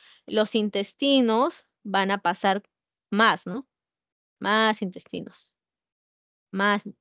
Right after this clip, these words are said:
¿Y qué van a hacer esto? Estos intestinos que van a pasar en más cantidad van a desplazar estos vasitos que están acá, los vasos epigástricos inferiores, lo van a desplazar. Entonces, en un grado dos, debido a que el anillo inguinal profundo está dilatado,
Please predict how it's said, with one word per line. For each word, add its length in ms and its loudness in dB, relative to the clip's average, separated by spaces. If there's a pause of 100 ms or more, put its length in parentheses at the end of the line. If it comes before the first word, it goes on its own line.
(120)
¿Y 120 -6
qué 160 6
van 200 6
a 40 6
hacer 280 6
esto? 480 2 (340)
Estos 300 -4
intestinos 460 -2
que 100 0
van 140 0
a 60 4
pasar 320 -2
en 100 0
más 220 2
cantidad 520 2 (420)
van 320 4
a 200 4 (160)
desplazar 960 4
estos 360 -4
vasitos 540 -8
que 80 -18
están 220 -12
acá, 280 -16
los 260 -18
vasos 400 4
epigástricos 680 -8
inferiores, 480 -12
lo 80 -2
van 140 6
a 100 2
desplazar. 560 -8
Entonces, 320 -6
en 100 0
un 80 -2
grado 340 6
dos, 240 0
debido 300 -2
a 40 -6
que 160 -4
el 260 -8
anillo 340 2
inguinal 360 2
profundo 360 -6
está 180 0
dilatado, 680 4